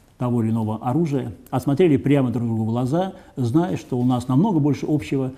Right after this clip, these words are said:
чем кому-то кажется или кто-то сам себе хочет доказать. Я хочу пожелать народу Молдовы мира, процветания, спокойствия и радости, и уверенности в завтрашнем дне.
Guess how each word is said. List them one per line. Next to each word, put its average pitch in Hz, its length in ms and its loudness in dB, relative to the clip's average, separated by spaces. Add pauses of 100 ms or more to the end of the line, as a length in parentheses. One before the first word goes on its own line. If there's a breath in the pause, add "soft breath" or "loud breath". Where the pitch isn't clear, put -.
(140)
чем 143 200 2
кому-то 139 400 2
кажется 151 520 0 (140)
или 147 160 6
кто-то 143 300 -2
сам 139 180 -2
себе 113 180 -6
хочет 117 400 -4
доказать. 110 480 -4 (340 loud breath)
Я 147 100 2
хочу - 260 -4
пожелать 131 460 2 (880)
народу 139 340 4
Молдовы 120 520 2 (280 loud breath)
мира, 139 480 8 (100)
процветания, 131 840 0
спокойствия 117 680 -4 (320 soft breath)
и 175 140 8
радости, 123 520 2 (280)
и 190 80 6
уверенности 151 680 8 (240 loud breath)
в 110 80 -4
завтрашнем 127 480 0
дне. 110 260 -2